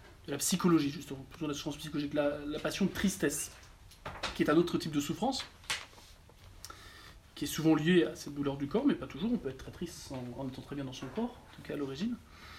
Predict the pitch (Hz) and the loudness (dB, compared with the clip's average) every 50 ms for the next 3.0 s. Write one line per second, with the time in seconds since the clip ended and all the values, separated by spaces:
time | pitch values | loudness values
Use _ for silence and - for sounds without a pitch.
0 | - - - - - 156 135 - - 143 139 135 - 160 - - 139 143 - - | -18 -18 -16 -12 -10 -8 -8 -6 -4 -4 -4 -4 -4 -4 -2 -2 -2 -2 0 0
1 | 143 139 139 156 156 139 135 139 131 143 143 131 123 131 127 - - - - - | 0 2 2 0 0 0 0 0 0 0 -2 -2 -4 -6 -10 -12 -16 -16 -14 -12
2 | 135 131 135 127 - - - 127 - 123 - - 127 135 - 220 240 233 - | -10 -8 -8 -8 -8 -8 -8 -8 -8 -8 -8 -8 -8 -6 -4 -4 -4 -4 -6